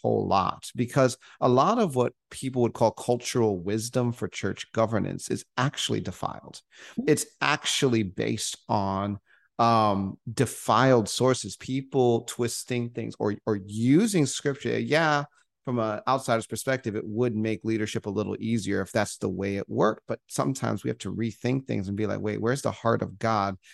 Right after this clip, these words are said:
Speaker 1: when you take it and you put it in this vein? And how does that actually affect people?" Like, when we back out and look at the big picture, like,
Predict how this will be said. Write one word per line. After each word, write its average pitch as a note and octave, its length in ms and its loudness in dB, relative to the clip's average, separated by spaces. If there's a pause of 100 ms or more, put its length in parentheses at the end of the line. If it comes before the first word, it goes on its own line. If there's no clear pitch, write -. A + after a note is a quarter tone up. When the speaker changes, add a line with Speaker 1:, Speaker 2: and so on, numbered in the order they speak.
(180)
Speaker 1:
when A2+ 220 0
you A2 160 -4
take C3 400 0
it G#2+ 80 0
and G#2 160 -2
you G#2 260 -6
put A#2+ 160 0
it G#2 120 0
in G#2 120 -4
this G#2 220 -6
vein? B2 180 2
And G2 80 0
how C#3 140 2
does E3 100 -4
that A2 160 2
actually G#2 280 -6
affect - 380 -4
people?" G#2+ 480 -6
Like, G#2 200 -8 (260)
when A#2 140 -2
we G#2+ 100 -2
back A2+ 340 0
out G#2+ 180 4
and G2+ 120 -6
look G#2+ 160 -8
at G2+ 80 -6
the - 80 -4
big G#2 240 -6
picture, - 400 -4
like, - 100 -20